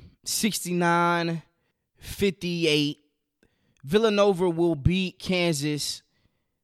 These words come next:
seventy-three to sixty. Villanova versus Duke. Duke wins it all. And my last little bit,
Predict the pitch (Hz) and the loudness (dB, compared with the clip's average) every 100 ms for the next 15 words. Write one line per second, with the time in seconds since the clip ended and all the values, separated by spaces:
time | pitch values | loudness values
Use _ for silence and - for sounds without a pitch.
0 | _ - - - 190 202 196 170 165 165 | _ -12 -4 0 2 2 0 -2 -4 2
1 | 180 165 151 147 - _ _ _ _ _ | 4 4 2 -2 -8 _ _ _ _ _
2 | - 165 - 202 170 - 143 131 127 - | -6 2 4 4 2 -2 -2 -2 -4 -12
3 | _ _ _ _ - 135 196 185 185 180 | _ _ _ _ -6 0 4 6 6 6
4 | 165 175 165 131 156 170 - _ _ _ | 2 2 2 4 6 6 4 _ _ _
5 | _ _ - 123 160 147 147 131 131 117 | _ _ -12 0 0 0 -2 -2 -2 -4
6 | 98 85 80 _ _ _ _ _ _ _ | -6 -10 -18 _ _ _ _ _ _ _
7 | _ _ _ _ 151 151 147 147 175 202 | _ _ _ _ -8 -4 -4 0 4 6
8 | 208 202 - 190 190 175 165 165 160 | 6 4 2 2 4 4 4 4 2